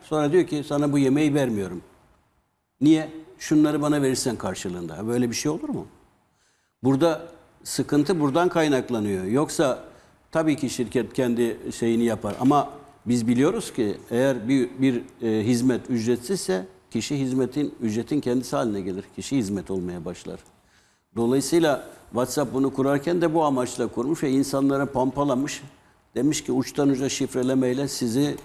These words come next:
bilgilerinizi hiçbir yere sunmayacağım, koruyacağım," dedi. Şimdi diyor ki, "Senin bütün kişiler, kişisel verilerin benim elimde,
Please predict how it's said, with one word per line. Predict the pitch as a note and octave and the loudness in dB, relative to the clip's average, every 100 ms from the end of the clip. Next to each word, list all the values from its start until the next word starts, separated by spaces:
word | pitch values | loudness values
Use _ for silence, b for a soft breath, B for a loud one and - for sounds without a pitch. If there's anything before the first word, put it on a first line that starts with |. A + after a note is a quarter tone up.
| B B B B - | B B B B -4
bilgilerinizi | A#2 B2 B2 A#2+ A#2+ B2 C#3 | -2 0 0 0 0 -2 -2
hiçbir | D3 - B2+ | -4 0 2
yere | A#2+ C#3 - - - - | 2 0 -2 -14 -20 -12
sunmayacağım, | - F3+ C#3 G2+ F#2 F2+ - - _ | 0 4 4 2 -2 -8 -10 -20 _
koruyacağım," | - C#3+ D#3 C#3+ D#3+ A2+ | 0 4 6 4 2 0
dedi. | F#2+ A2+ G#3+ - b b b b | -4 -4 -6 -8 b b b b
Şimdi | - C#3 C#3+ | 0 0 2
diyor | G3 | 0
ki, | - | 0
"Senin | - D#3 E3 | 0 2 2
bütün | G3 F#3+ | 2 0
kişiler, | E3 - D#3 D3 B2+ | 0 0 2 2 0
kişisel | - - D#3+ C#3+ | -6 0 2 2
verilerin | C3 B2+ B2 B2 | 2 2 2 2
benim | B2 C3 | 2 4
elimde, | C3 C#3+ D3+ E3+ | 4 6 6 4